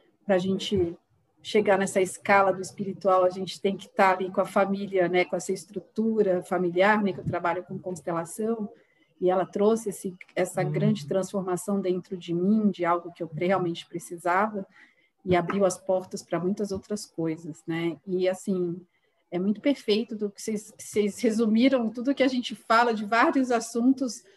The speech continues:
Speaker 1: né? Nesse assunto frequência, você trouxe tudo que a gente realmente acredita, que a gente prega.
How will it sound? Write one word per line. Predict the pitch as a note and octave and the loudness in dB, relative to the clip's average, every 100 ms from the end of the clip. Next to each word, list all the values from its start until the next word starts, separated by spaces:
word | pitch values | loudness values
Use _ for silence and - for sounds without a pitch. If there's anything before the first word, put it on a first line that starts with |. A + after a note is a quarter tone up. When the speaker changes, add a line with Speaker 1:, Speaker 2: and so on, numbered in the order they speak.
| _ _ - | _ _ 0
Speaker 1:
né? | G#3+ A#3 B3+ | 2 4 2
Nesse | A#3 C#4 C#4 | 2 0 0
assunto | B3+ - A#3+ - | -4 -2 -4 -4
frequência, | A3+ G#3 - A3 C4 C#4 | -4 -4 -2 0 2 0
você | A3 G#3 A3 | -6 -8 -10
trouxe | G#3 A3 G#3+ - | -8 -6 -6 -6
tudo | A#3 A#3+ | -4 -4
que | C4 | -2
a | C4 | -2
gente | A#3 A#3+ - | -2 -6 -4
realmente | G#3 B3+ D4 A3+ A3+ | -2 2 0 0 -6
acredita, | G#3+ G#3 F#3+ F3+ G#3+ C4 B3+ | -8 -6 -6 -6 -4 -4 -4
que | G3+ | -6
a | |
gente | G#3 G#3+ - - | -4 -6 -8 -8
prega. | F3+ F3 G3 A#3 | -4 0 0 -2